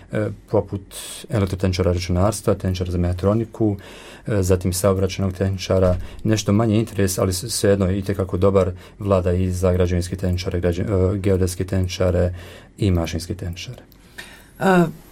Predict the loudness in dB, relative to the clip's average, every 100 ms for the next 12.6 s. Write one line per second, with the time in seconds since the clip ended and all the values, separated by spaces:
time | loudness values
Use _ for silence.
0 | 0 2 2 2 4 4 6 6 6 6
1 | 6 6 4 2 2 4 4 4 2 4
2 | 4 2 2 2 0 2 2 2 2 4
3 | 4 4 2 2 2 2 0 -2 -4 -4
4 | -4 -6 -6 -2 0 0 2 -2 0 -2
5 | -4 -4 -4 -4 0 -2 -2 -6 -8 -4
6 | -2 4 4 4 2 -2 -4 -2 -2 -2
7 | -14 -20 -14 -6 -4 -2 -2 -2 -2 -2
8 | 0 0 -2 0 -2 2 2 0 -14 -18
9 | -4 -4 -2 -4 -6 -4 -4 -2 -4 -4
10 | -4 -4 -4 -6 -4 -6 -4 -6 -6 -20
11 | -12 -10 -6 -6 -4 -4 -6 -4 -4 -6
12 | -8 -8 -6 -6 -6